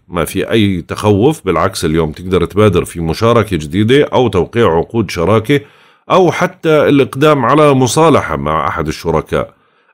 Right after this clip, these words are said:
أما بالنسبة لبيتك الثامن، فعندك اهتمام كثير اليوم بالفلسفة أو الدين أو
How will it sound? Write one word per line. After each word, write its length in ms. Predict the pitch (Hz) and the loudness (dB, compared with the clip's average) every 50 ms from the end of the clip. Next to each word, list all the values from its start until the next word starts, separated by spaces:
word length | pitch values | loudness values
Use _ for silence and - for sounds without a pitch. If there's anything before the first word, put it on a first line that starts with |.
| - | -4
أما 220 | - 127 135 135 131 | -2 2 2 4 4
بالنسبة 440 | 117 107 95 95 90 - - 92 85 | 4 4 2 2 0 -2 -2 0 0
لبيتك 440 | 82 78 80 82 80 - 80 - | 2 2 2 0 0 -2 -4 -6
الثامن، 520 | 90 80 - 127 135 143 143 151 156 - 120 - _ _ _ _ _ | -6 -8 -2 0 2 2 2 2 0 0 -2 -8 _ _ _ _ _
فعندك 460 | - 110 110 127 131 120 113 - - | -4 -2 0 2 2 2 0 0 0
اهتمام 540 | 110 92 82 - - 107 113 120 117 110 101 | -2 -2 -2 -2 -2 -2 0 2 2 2 2
كثير 340 | 95 - - - 127 131 113 | 0 -2 -2 0 2 4 4
اليوم 400 | 107 92 87 90 98 92 82 80 | 4 4 4 4 2 2 2 0
بالفلسفة 680 | 78 76 69 - 113 117 107 - - 113 98 120 127 - | 0 -2 -2 -2 -2 -2 -2 -2 -4 -2 -2 0 0 0
أو 220 | - 101 95 87 | 2 2 2 2
الدين 520 | 80 69 71 78 101 117 139 160 175 175 | 0 0 -2 0 0 2 2 2 0 -2
أو 420 | - - 90 104 92 78 71 62 | -2 -2 0 0 0 0 -2 -4